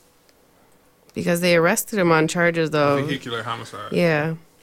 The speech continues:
Speaker 1: And said that there could be more charges as the
Speaker 2: As he
Speaker 1: investigation
Speaker 2: was
Speaker 1: goes on.
Speaker 2: speeding?
Speaker 1: Yeah. I wanna say it was, like, thirty-five miles per hour or thirty miles an hour where he was at. And then they, but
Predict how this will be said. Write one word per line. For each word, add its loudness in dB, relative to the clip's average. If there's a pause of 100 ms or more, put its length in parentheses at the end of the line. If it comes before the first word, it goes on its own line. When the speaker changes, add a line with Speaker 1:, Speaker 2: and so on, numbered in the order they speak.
(720)
Speaker 1:
And 6
said 4
that 4
there 2
could -4
be 2
more 4
charges -2
as 0
the -2
Speaker 2:
As 2
he 2
Speaker 1:
investigation 0
Speaker 2:
was 2
Speaker 1:
goes -2
on. 4
Speaker 2:
speeding? -4 (100)
Speaker 1:
Yeah. -2 (960)
I -8
wanna 6
say 4
it 6
was, 2
like, -2
thirty-five 2
miles 2
per -4
hour 2
or 0
thirty 0
miles 2
an 2
hour 0 (920)
where -6
he -6
was -4
at. -2 (2000)
And 2
then 2
they, 0 (200)
but 0